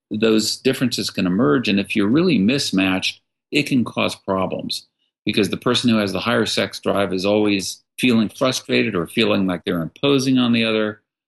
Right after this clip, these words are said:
So that's one. And, and that includes, I think, even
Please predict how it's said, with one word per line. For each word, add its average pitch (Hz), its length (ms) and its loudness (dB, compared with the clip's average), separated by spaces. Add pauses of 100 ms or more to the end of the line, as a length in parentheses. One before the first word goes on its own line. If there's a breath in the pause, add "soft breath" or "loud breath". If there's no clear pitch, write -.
(240)
So 135 180 0
that's 156 260 -2
one. 127 300 2
And, 107 260 -2
and 147 220 2
that 165 140 0
includes, 175 500 -2
I 107 100 0
think, 120 240 -2
even 127 440 -2